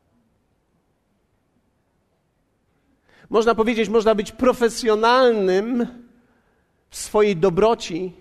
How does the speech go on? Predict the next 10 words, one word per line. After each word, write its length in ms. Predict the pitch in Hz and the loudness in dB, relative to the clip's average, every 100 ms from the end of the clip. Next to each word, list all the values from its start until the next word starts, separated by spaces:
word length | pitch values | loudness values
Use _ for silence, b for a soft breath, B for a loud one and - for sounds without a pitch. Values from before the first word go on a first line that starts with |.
| _ _ b b - | _ _ b b -4
a 80 | 185 | 0
jednak 480 | 190 175 190 190 - | 2 2 0 0 -2
nie 280 | 180 196 214 | -2 0 0
być 200 | 180 151 | -2 -2
dobrym 380 | 190 165 160 160 | -2 -2 -4 -6
w 40 | |
swojej 260 | - 170 156 | -6 -6 -4
naturze, 400 | 151 175 135 131 | -6 -8 -8 -8
gdy 140 | 135 | -6
wracam 500 | 143 151 147 110 | -6 -8 -10 -16